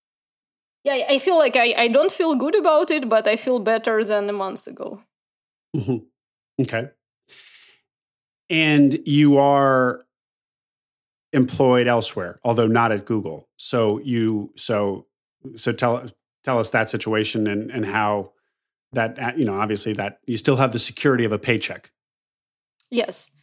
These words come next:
Speaker 1: So initially, when I did the calculation for the, uh, S B A loan, I thought, "Okay, it's, it's kind of a small deal." Uh, and then, uh, if, if this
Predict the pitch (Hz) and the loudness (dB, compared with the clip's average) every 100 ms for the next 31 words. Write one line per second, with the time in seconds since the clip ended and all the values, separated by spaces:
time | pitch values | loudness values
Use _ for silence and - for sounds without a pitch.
0 | _ _ - 247 240 240 277 294 415 466 | _ _ 0 2 2 -2 0 0 0 0
1 | 392 311 247 233 233 226 214 226 233 220 | 0 2 0 0 -2 -2 -6 -4 -4 -4
2 | 233 226 220 214 - 208 196 202 196 190 | -4 -4 -4 -10 -6 -6 -4 -4 -4 -4
3 | 190 185 190 - _ - 214 190 269 415 | -4 -6 -10 -16 _ -16 -14 -6 -2 0
4 | 392 320 254 226 196 202 233 226 233 196 | 2 2 2 0 -2 -2 -2 -2 0 0
5 | 190 - 208 - - - 247 311 320 294 | -2 -6 -10 -12 -10 -2 -2 0 -2 0
6 | 294 - 277 262 262 240 214 247 330 453 | -2 -4 -4 -2 -2 -4 -10 -8 -4 -4
7 | 494 - _ _ _ - 240 226 214 214 | -4 -12 _ _ _ -4 -2 0 -2 -4
8 | - 220 220 226 233 233 220 - 214 208 | -4 -2 0 2 2 0 -2 -2 0 2
9 | 202 185 - _ - 233 247 240 233 262 | 0 -4 -10 _ -10 -8 -4 -2 0 -2
10 | - | -4